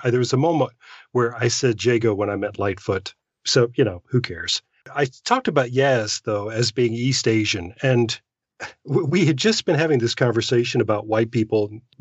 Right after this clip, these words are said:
pretending to be Chinese and things like that. <laughs> So that was a, a really embarrassing gaffe on my part. Yaz is not East Asian. She's English.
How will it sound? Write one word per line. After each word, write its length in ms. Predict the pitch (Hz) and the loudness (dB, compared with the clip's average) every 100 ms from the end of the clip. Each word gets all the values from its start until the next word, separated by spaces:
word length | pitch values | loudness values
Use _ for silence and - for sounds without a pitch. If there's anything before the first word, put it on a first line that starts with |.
| 120 - | -10 -6
pretending 360 | 147 135 139 110 | -2 2 2 2
to 60 | 110 | 2
be 140 | 113 | 2
Chinese 520 | - 110 113 131 104 | 2 2 2 2 0
and 100 | 113 | -2
things 220 | 117 107 120 | 0 0 0
like 160 | 110 | 0
that. 360 | - 117 - - | 2 2 0 -4
<laughs> 60 | - _ 127 | -10 _ -6
So 420 | - 151 135 120 - - - - | 0 2 2 0 -4 -20 -20 -8
that 180 | 147 196 | -4 0
was 160 | 139 127 | 0 0
a, 180 | 117 104 - _ _ - | 0 -2 -10 _ _ -4
a 40 | |
really 260 | 131 185 123 | 0 2 0
embarrassing 560 | 107 123 120 113 120 101 | 0 2 2 2 0 0
gaffe 340 | 113 113 110 | 2 0 0
on 80 | 113 | 0
my 160 | 110 110 | 2 2
part. 320 | 117 110 110 - - - - | 2 0 -2 -12 -20 -16 -4
Yaz 260 | 226 196 | 0 2
is 140 | 120 107 | 2 0
not 180 | 101 98 | -2 -4
East 300 | 104 95 - | -8 -6 -6
Asian. 380 | 92 92 107 123 | -6 -4 -4 -2
She's 260 | - 127 139 | 0 0 2
English. 520 | 117 92 - - | 0 0 -2 -2